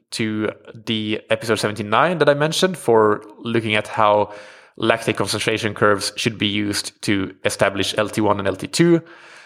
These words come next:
I'll link to the episode with Chris Myers. That was episode one hundred twelve.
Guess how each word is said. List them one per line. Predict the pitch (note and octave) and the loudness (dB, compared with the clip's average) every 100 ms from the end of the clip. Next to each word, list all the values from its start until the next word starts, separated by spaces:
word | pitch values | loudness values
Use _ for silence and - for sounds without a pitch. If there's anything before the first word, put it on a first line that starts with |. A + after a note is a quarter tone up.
| _ | _
I'll | A#2 A#2 | 0 2
link | B2 | 2
to | - | 0
the | B2 C3+ | -2 0
episode | B2 - A2+ | 0 2 0
with | G#2+ A2 | 0 -4
Chris | - C#3+ - | -2 -2 0
Myers. | A#2+ A#2 A#2 - - - - | 2 4 4 2 -6 -12 -2
That | A2 | -2
was | G#2+ | -2
episode | A2 - G#2 G2+ | -6 0 2 2
one | G2+ | 2
hundred | G2 G2 | -2 -6
twelve. | - A#2+ A2+ A2 | 0 4 4 2